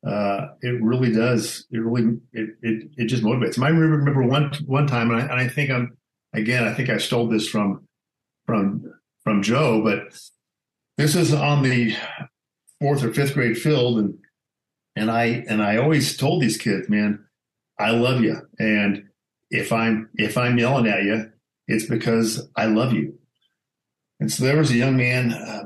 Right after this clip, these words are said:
Blake, I can't think of what Blake's last name was. I'm just forgetting that, what, what it was now, but we're sitting there talking, and I'm, and I'm actually mad at him because he had made the same error multiple times.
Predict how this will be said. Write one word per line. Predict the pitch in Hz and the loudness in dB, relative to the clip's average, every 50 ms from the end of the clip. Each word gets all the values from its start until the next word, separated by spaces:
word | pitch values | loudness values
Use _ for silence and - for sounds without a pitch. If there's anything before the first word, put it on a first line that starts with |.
| 98 - | -8 -4
Blake, | 110 107 120 113 107 98 - - - | -2 0 0 0 0 -2 -4 -6 -6
I | - | -4
can't | 120 117 107 | -2 -2 -2
think | 120 117 | 0 -2
of | 117 107 | -2 -2
what | 92 92 | -2 -2
Blake's | 98 104 104 104 - - - | -2 -2 -2 -2 -2 -4 -4
last | 104 104 104 - - 107 | -2 -2 -2 -2 -4 -2
name | 101 104 101 92 | 0 0 0 0
was. | 92 90 87 87 - | 0 -2 -4 -6 -10
I'm | 92 95 101 98 | -10 -8 -8 -8
just | 95 - - - _ - | -8 -10 -16 -18 _ -8
forgetting | - 101 101 104 101 98 92 | -6 -4 -2 -2 -2 -2 -4
that, | 90 87 | -4 -6
what, | 87 87 87 98 110 - - | -6 -4 -4 -4 -4 -4 -4
what | 104 101 | -2 -2
it | 98 | 0
was | 101 107 107 101 | 0 0 2 2
now, | 107 98 95 90 | 2 0 0 0
but | 110 107 | 0 0
we're | 110 127 127 | 2 2 2
sitting | - - 147 - | 2 0 0 0
there | 120 113 110 | 0 0 0
talking, | - 131 139 151 151 - 110 104 | 0 0 0 0 0 0 0 0
and | 104 113 | 2 2
I'm, | 131 139 120 107 - - | 2 0 0 -2 -4 -4
and | 123 120 113 110 110 - _ _ _ _ _ _ - - | -4 -2 -2 -2 -4 -8 _ _ _ _ _ _ -6 -4
I'm | 127 175 196 | -2 0 0
actually | 185 170 - - 127 113 | 0 0 0 0 0 0
mad | 117 117 117 113 101 | 0 2 0 0 0
at | 95 90 - | -2 -4 -6
him | 76 82 | -8 -6
because | 90 107 107 - 104 98 95 92 98 95 107 - | -4 -4 -4 -2 -2 0 0 0 -2 -4 -8 -8
he | 113 110 107 110 110 110 110 107 107 110 110 - - _ _ _ _ _ _ - - | -2 0 2 4 4 4 4 4 4 2 0 -4 -10 _ _ _ _ _ _ -12 -6
had | - 113 110 110 | -2 0 2 2
made | 113 110 110 104 | 2 2 2 0
the | - | -2
same | - - - 120 117 117 113 - | -4 -2 0 0 0 0 0 0
error | 113 113 110 101 98 95 | 0 0 0 0 0 0
multiple | 101 107 107 - - 98 | 0 0 0 -2 -4 -4
times. | - 113 110 107 101 98 90 - - - | -2 -2 0 0 0 -2 -2 -4 -8 -10